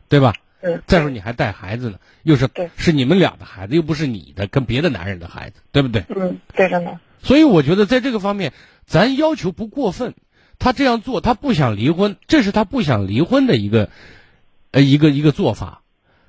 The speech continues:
Speaker 1: 那么如果你让他看到你确实铁了心要跟他离，我觉得那该给的他还是会给的。关键他是通过这种方式，呃，来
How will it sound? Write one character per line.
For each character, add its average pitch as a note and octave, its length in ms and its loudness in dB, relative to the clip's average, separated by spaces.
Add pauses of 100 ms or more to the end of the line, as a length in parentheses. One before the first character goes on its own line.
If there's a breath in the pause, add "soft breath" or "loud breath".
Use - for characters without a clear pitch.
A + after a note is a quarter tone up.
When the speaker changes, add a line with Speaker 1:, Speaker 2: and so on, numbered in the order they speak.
Speaker 1:
那 C4+ 100 4
么 A3+ 100 2
如 A3 160 2
果 C4 100 0
你 D#3 120 2
让 A3 180 2
他 A3+ 120 -2
看 G#3+ 220 -2
到 F3+ 140 0
你 A#2+ 160 -4
确 E3+ 260 0
实 B2 140 0
铁 A2+ 240 -2
了 A2+ 100 2
心 E3 160 0
要 B2+ 100 2
跟 A2+ 160 0
他 A2 140 2
离， G2 360 -6 (340 soft breath)
我 A#2+ 180 4
觉 G#2+ 160 2
得 G#2 220 0 (580)
那 B2 140 2
该 D3 180 2
给 A2+ 180 -6
的 D2 120 -16
他 G2 160 -10
还 A2 100 0
是 A2 60 -4
会 B2 180 -4
给 - 260 -10
的。 - 140 -20 (760)
关 A#3 160 4
键 B3 120 4
他 B3+ 100 2
是 A#3 100 -4
通 B3 200 -8
过 A#3+ 80 0
这 A#3+ 100 -4
种 B2+ 140 -4
方 F#3+ 240 -2
式， D#3+ 200 -4 (440 soft breath)
呃， A2+ 180 -4 (160)
来 B2 460 2